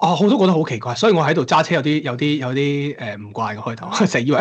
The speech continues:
「誒，咁慢嘅，點解？」<laughs> 其實已經過百㗎啦，香港。Anyways，咁佢七百萬個，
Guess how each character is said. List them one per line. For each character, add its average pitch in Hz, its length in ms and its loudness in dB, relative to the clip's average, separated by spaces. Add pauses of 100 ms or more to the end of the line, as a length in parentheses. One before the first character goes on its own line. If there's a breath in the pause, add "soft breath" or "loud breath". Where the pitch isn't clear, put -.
「誒， - 20 -2
咁 214 120 4
慢 165 440 6
嘅， 202 120 2
點 214 160 0
解？」 - 180 -4
<laughs> 277 80 2
其 190 140 0
實 208 160 -6
已 214 160 2
經 285 280 -2 (400 loud breath)
過 196 220 0
百 190 120 0 (100)
㗎 180 140 -8
啦， 160 100 -2
香 180 180 -4
港。 127 160 -18 (580 loud breath)
Anyways， 208 300 2
咁 262 240 -2 (280 soft breath)
佢 214 160 2
七 208 140 -2 (180)
百 170 200 -2 (140)
萬 180 180 0 (160)
個， - 80 -10